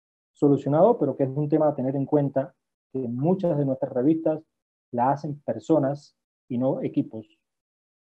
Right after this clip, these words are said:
Y eso impacta negativamente, por supuesto, en la gestión, en la visibilidad, en los resultados.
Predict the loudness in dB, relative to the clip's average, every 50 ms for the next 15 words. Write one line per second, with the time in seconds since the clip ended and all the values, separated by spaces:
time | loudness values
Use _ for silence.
0 | _ _ _ _ _ -20 -20 -20 -20 -20 -20 -10 -6 -2 -2 -2 0 0 -2 -2
1 | -2 -2 -2 -2 -2 -2 -6 -6 -6 -6 -6 -8 -8 -6 -4 -4 -2 -2 -4 -4
2 | -4 -6 -8 -12 -12 _ _ _ _ _ _ _ _ _ _ -16 -14 -12 -14 -10
3 | -6 -6 -6 -4 -4 -2 0 0 0 0 -4 -6 -8 -10 -10 -12 -12 _ -2 0
4 | 0 2 0 0 -2 -4 -4 -4 -6 -8 -8 -8 -10 -8 -6 -6 -6 -4 -2 -2
5 | -2 -4 -4 -6 -6 -6 -8 -8 -12 -14 -14 -14 -16 -12 -6 -6 -6 -6 -6 -12
6 | -18 -20 _